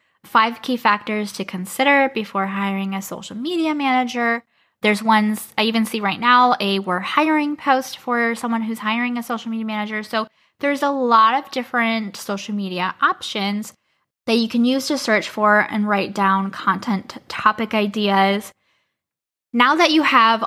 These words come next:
all of these content ideas, we are going to go into Chat G P T and we're gonna ask it some market research questions as well. So I typed in chat dot open A I dot com,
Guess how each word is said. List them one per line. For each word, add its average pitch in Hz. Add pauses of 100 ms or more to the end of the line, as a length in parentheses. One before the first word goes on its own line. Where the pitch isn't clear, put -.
(100)
all 240
of 277
these 269
content 208
ideas, 190 (340)
we 254
are 285
going 262
to 269
go 226
into 208 (160)
Chat -
G 214
P 262
T 220 (840)
and 240
we're 285
gonna 294
ask 254
it 269
some 277
market 277
research 285
questions -
as 208
well. 226 (920)
So - (120)
I 202
typed 208
in 208
chat 269
dot 202
open 202
A 190
I 190
dot -
com, 294